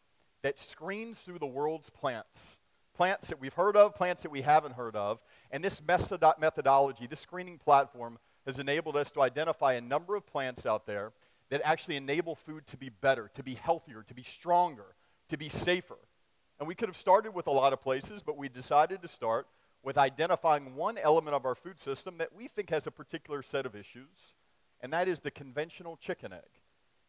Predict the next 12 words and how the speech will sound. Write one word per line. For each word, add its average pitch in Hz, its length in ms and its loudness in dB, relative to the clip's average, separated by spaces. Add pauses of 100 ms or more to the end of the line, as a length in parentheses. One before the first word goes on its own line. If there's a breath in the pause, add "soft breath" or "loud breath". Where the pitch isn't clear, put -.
Lots 151 280 6
of 170 120 -4
them 170 160 -2
are 143 100 -2
laid, 131 380 4
it 147 120 -8
requires 147 560 2
an 139 100 -12
amazing 180 760 -4
amount 135 240 -2
of 120 100 -8
resources, 110 640 -16